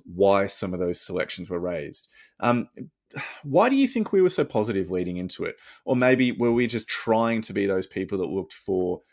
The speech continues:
the light and the bright side of, of things rather than just kind of, uh, settle into the pit of despair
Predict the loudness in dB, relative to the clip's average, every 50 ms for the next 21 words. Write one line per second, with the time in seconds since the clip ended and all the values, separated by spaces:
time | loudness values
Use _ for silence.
0 | _ _ _ -6 -4 -4 -2 -2 -2 0 2 4 4 2 0 -4 -8 -10 -8 -8
1 | -6 -4 -2 -2 -2 -2 -4 -6 -8 -6 -4 -4 -4 -4 -6 -8 -8 -8 -6 -6
2 | -6 -8 -10 -12 _ _ -8 -8 -8 -8 -8 -6 -4 -4 -4 -4 -6 -8 -10 -12
3 | -12 -6 -2 0 0 2 0 -2 -4 -4 -4 -6 -6 -6 -8 -8 -8 -6 -6 -8
4 | -8 -10 -16 _ _ _ _ _ _ -16 -12 -10 -8 -8 -8 -8 -8 -10 -6 -4
5 | -2 0 2 2 2 2 2 0 0 -2 -4 -2 0 2 2 2 2 0 -2 -2
6 | -2 -4 -6 -6 -6 -6 -6 -4 -4 -4 -4 -4 -6 -12 -12 -12 -10 -8 -6 -4
7 | -4 -4 -6 -8